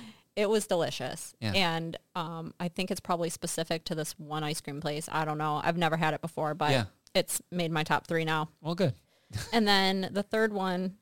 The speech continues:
Speaker 1: I guess you're not gonna really be happy about either, but, um, it's called a Very Berry Twist.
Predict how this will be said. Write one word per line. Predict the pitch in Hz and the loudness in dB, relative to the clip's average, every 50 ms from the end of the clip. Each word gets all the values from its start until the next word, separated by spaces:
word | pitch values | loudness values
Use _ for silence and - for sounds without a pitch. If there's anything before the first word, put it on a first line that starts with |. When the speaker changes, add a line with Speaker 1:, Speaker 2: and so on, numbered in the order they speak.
| _ - | _ -10
Speaker 1:
I | - - 175 | -6 -2 0
guess | 170 170 175 - - | 2 2 2 2 0
you're | 180 | 0
not | 180 165 170 175 | 2 2 2 0
gonna | 180 175 170 | 0 -2 -2
really | 170 170 165 165 165 | -2 -2 -2 -2 -2
be | 170 170 | -2 -4
happy | 170 170 180 - 165 | -4 -4 -6 -6 -4
about | 170 170 160 151 - | -2 0 0 -2 -2
either, | 185 190 175 170 160 160 160 160 | -2 -2 0 2 2 2 2 2
but, | 170 165 156 165 160 - - _ - _ _ _ _ _ _ - 180 | 2 2 2 2 0 -4 -8 _ -20 _ _ _ _ _ _ -8 -4
um, | 185 165 151 151 143 151 160 - - | -4 -2 -2 -4 -6 -6 -8 -6 -6
it's | 180 175 - | -6 -6 -4
called | - 180 175 170 | -2 -2 0 0
a | 160 | 0
Very | 160 170 170 165 180 185 175 | 0 0 2 2 2 0 -2
Berry | 175 160 165 151 - | -2 -2 -4 -4 -8
Twist. | - - - 165 143 139 170 - - - | -6 0 0 2 2 0 -2 -6 -8 -8